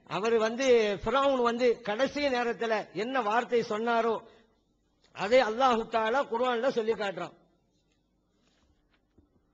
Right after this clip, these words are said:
அது நான் வந்து ஈமான் கொள்றேன்,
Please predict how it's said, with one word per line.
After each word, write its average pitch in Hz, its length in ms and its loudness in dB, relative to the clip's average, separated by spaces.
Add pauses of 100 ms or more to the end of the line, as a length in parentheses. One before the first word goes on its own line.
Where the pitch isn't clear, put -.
(720)
அது 214 120 -2
நான் 254 260 4
வந்து 269 280 0
ஈமான் 254 400 0
கொள்றேன், 208 460 -2